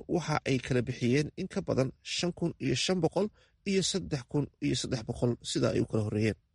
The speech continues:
Diiwaankaasi waxa uu muujinayaa in tallaalka la bixiyey ilaa haatan uu u hooseeyo marka loo eego waddamada kale. Haddaba bixinta tallaalka ee hooseeya ayaa walaac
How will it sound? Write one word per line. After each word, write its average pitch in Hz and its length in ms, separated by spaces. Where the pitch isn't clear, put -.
Diiwaankaasi 120 460
waxa 123 220
uu 113 80
muujinayaa 131 540
in 160 120
tallaalka 147 420
la 127 80
bixiyey 135 320
ilaa 160 180
haatan 156 420
uu 135 180
u 165 80
hooseeyo 139 480
marka 247 220
loo 202 180
eego 135 200
waddamada 110 360
kale. - 220
Haddaba 104 320
bixinta - 340
tallaalka 120 420
ee 123 100
hooseeya 120 480
ayaa 131 180
walaac 120 460